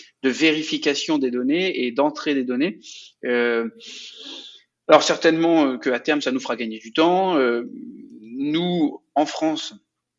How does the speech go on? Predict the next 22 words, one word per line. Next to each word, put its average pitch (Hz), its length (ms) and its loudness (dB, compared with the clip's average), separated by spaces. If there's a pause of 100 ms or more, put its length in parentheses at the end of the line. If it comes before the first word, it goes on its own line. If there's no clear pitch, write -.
(320)
on 139 100 -2
doit - 180 2
publier, 151 840 0
euh, 113 480 -8
ce - 80 -12
qu'on 127 160 -8
appelle, 127 320 -4
euh, 107 440 -8
les, 117 180 -10
les 131 120 -4
biens 135 200 -2
au 131 80 0
bureau 143 320 0
des 131 180 -4
hypothèques, 143 440 -8
hein. 139 80 -8
C'est 131 180 -6
la 113 120 -8
manière, 147 520 -2 (420)
euh, 120 240 -6 (180)
donc 127 180 -4
de, 123 120 0